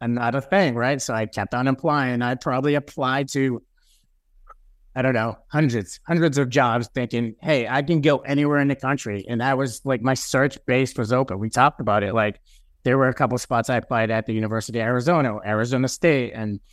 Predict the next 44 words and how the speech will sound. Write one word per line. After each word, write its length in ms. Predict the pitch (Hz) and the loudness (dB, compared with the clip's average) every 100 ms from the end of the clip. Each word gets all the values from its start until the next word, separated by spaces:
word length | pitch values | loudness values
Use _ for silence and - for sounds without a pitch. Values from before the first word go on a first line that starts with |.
| _ - - | _ -20 -12
um, 400 | 107 104 98 95 _ _ _ _ _ _ _ _ - | -4 -2 -2 -6 _ _ _ _ _ _ _ _ -2
I 80 | |
actually 240 | 143 - 175 | -2 2 2
had 140 | 147 | 2
a, 180 | 135 110 - _ _ _ _ _ _ _ | 0 -4 -18 _ _ _ _ _ _ _
you 120 | - 151 | 0 0
know, 60 | |
a 20 | |
couple 260 | 131 190 170 | 2 2 2
of 60 | 143 | 0
interviews 340 | 143 131 131 | 0 0 0
at 120 | 120 | -2
Princeton, 520 | - 139 127 131 117 | 0 -2 -2 -4 -4
which 140 | 113 117 | -4 -2
I 100 | 165 | -2
think 160 | 131 | 0
we 80 | 135 | -2
talked 300 | 131 123 123 | 0 -2 -2
about 320 | 117 123 120 | -2 -2 -2
for 160 | 110 135 | -2 -2
their 160 | 117 117 | -2 -2
veteran 340 | 117 113 120 | -2 -2 -4
coordinator 520 | - 139 123 120 120 | -6 -2 0 0 -2
position. 580 | 107 117 120 - 120 110 _ _ _ - - | -2 -2 -2 -4 -6 -6 _ _ _ -20 -6
Um, 440 | 131 123 110 110 | -2 0 0 -2
but 200 | 104 131 | -2 -2
just 200 | 123 131 - | -2 -6 -4
things 180 | - 135 | 0 0
didn't 340 | 117 127 117 - - | 0 -2 -2 -10 -2
line 260 | 127 117 | 0 0
up. 260 | 120 120 101 | 0 -2 -4
So 320 | - 139 170 - | -4 -2 -2 -4
it 80 | - | -2
was 120 | 233 240 | 0 2
a 40 | |
while. 340 | 233 262 - 110 | 2 0 -2 -6
It, 160 | 131 | -4
it 140 | 135 139 | -2 -2
was 200 | 139 135 | -2 -2
a 60 | |
struggle. 480 | 139 - 165 156 139 | -4 2 2 4 2
It 120 | 131 | 0
was, 460 | 139 139 131 117 - _ _ _ _ _ - | 0 0 0 -4 -10 _ _ _ _ _ -8
uh, 460 | 127 123 117 117 | -2 0 2 0